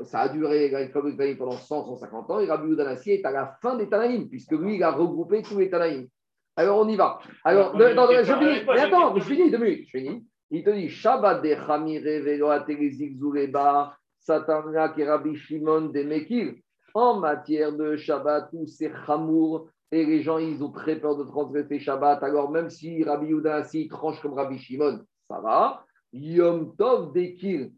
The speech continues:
Speaker 1: Yom Tov qui est coulant, Veate, les Zigzuleba, et les gens risquent d'être prendre à la légère,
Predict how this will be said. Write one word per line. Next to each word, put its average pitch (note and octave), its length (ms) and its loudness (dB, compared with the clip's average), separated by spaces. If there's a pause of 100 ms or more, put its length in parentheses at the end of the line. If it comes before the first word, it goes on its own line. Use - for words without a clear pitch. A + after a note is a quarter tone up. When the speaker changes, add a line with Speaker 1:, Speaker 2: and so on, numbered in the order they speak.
(180)
Speaker 1:
Yom F3 320 -2
Tov G#3 300 4
qui F3+ 160 -4
est - 100 -4
coulant, F3 420 0 (300)
Veate, D3 500 2
les F3 460 4
Zigzuleba, E3+ 1120 0 (260)
et E3 140 0
les F3 180 2
gens F3+ 260 -2
risquent F#3+ 680 2
d'être D#3 340 2
prendre D#3 240 -4
à C3+ 120 2
la C3 60 0
légère, C3 480 0